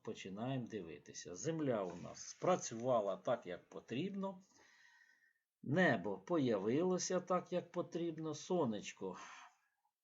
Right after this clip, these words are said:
Сонечко у нас сховалося за хмарки. Це не зовсім правильно.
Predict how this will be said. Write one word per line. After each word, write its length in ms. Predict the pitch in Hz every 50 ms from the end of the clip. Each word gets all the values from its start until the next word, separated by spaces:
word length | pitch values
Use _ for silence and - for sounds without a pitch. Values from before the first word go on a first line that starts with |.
| _ _ _ _ _ _ _ _ _ _ _ _ _ _ _ _ _ _ _ _ _ _ _ _
Сонечко 640 | - - - - 190 214 208 208 190 - - - 180 175
у 240 | - - - 120
нас 320 | 120 120 131 147 147 - -
сховалося 800 | - - 120 110 95 110 120 127 139 139 143 143 139 - 143 139
за 180 | 120 123 135 127
хмарки. 720 | - - 110 98 92 90 85 82 - - - - - - _ _ _ _ _ _ _ - - - - - _
Це 220 | - - 127 127 143
не 140 | 180 190 -
зовсім 600 | - - 110 107 110 110 - - 135 139 143 143
правильно. 800 | - - 107 98 92 85 80 80 80 80 82 82 80 80 78